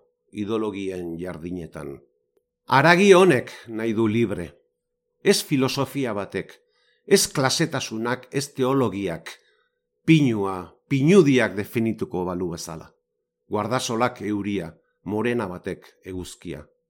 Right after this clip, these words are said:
edo gurutzean evangelioa hil balitz bezala. Ni naiz esperantza bat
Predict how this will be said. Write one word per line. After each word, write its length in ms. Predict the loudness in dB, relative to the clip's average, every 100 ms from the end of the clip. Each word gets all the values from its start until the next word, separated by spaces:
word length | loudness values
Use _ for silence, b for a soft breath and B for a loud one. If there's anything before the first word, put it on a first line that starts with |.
| _ -8
edo 240 | -4 -2
gurutzean 640 | -4 -4 -4 -4 -4 -4 -6 -12
evangelioa 840 | -10 -6 -6 -6 -10 -8 -8 -8 -10 -16 _
hil 180 | -8 -6
balitz 440 | -8 -12 -14 -18 -20
bezala. 460 | -18 -18 -18 -20 _ _ _ _ _ -4
Ni 180 | 0
naiz 280 | 4 4 2
esperantza 680 | -2 -4 -2 0 0 -2 -4 -4 -8 _ _ _ _ -16
bat 400 | -10 -10 -10